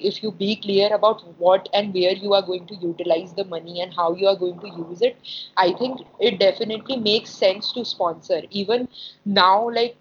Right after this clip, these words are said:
Girl Script was also partnering with different events across India, or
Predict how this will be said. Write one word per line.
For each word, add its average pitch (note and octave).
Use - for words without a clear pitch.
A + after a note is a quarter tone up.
Girl G3
Script A#3+
was A#3
also G#3
partnering G3
with G#3+
different G3
events E3+
across F3
India, E3
or F#3